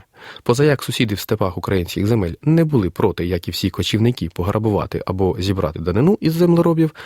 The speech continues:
то слов'янам доводилось часто втікати в ліси або закриватись у городищах. Городищами називали зміцнені валом та частоколом невеликі укріплення, які могли захистити від нападників. Поселення слов'яни намагались будувати на річках,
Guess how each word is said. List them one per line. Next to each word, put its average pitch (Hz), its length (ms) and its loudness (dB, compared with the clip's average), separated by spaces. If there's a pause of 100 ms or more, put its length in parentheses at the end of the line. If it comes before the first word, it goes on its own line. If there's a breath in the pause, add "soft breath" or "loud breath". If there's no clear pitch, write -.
(160 loud breath)
то 220 140 2
слов'янам 151 520 2
доводилось 131 560 2
часто 92 360 -2
втікати 110 420 -2
в 107 80 0
ліси 95 320 0 (240 loud breath)
або 110 340 2
закриватись 123 600 0
у 110 240 2
городищах. 120 800 -2 (300 loud breath)
Городищами 95 640 0
називали 101 520 0
зміцнені 101 640 0
валом 90 380 0
та - 120 -12
частоколом 143 720 -2
невеликі 104 440 0
укріплення, 110 720 -4 (240 loud breath)
які 120 200 2
могли 139 360 4
захистити 113 600 -2
від 95 160 0
нападників. - 600 -4 (720)
Поселення 202 480 4
слов'яни 135 440 2
намагались 117 500 2
будувати 95 600 0
на 110 140 2
річках, - 600 -4